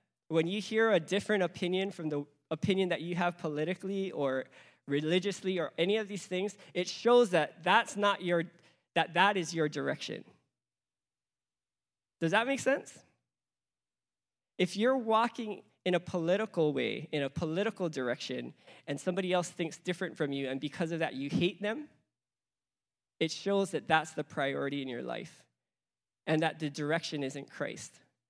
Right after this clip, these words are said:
Jesus took people from all different places, and because he was the direction, they didn't, I'm sure there was fights, but they loved each other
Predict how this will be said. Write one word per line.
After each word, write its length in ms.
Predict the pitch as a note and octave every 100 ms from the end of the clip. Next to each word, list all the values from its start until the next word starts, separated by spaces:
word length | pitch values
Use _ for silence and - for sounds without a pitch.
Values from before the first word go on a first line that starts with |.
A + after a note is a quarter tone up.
| _ _ _ D3
Jesus 580 | C#3+ G#3 C4 C4 A#3+ -
took 220 | G#3 -
people 300 | A3 G3 E3+
from 180 | D3 B2+ -
all 280 | F3+ G3
different 360 | F#3 F3 F3 D#3+
places, 560 | - D#3 - G#2+ A2 - _ _ -
and 120 | D3+
because 400 | D#3 D#3 G3 F3
he 220 | - - A#3
was 240 | B3 G#3
the 100 | G#3
direction, 680 | F3 D3+ D#3+ - G#3+ B3+ D#4+ _ _ _ _ _ _ _ _ _ _ -
they 140 | D#3+
didn't, 360 | D#3 F#3 G3 - _ _ _ _ _ _ -
I'm 100 | D#3
sure 320 | - G#3+ A#3
there 100 | G#3+
was 180 | F3 E3
fights, 540 | - C#3+ B2 - - - _ _ _ _ _ _ _ _ _
but 180 | - D#3+
they 140 | E3+ D#3+
loved 280 | E3+ E3+
each 140 | D#3 -
other 320 | B2+ G#2+ G#2+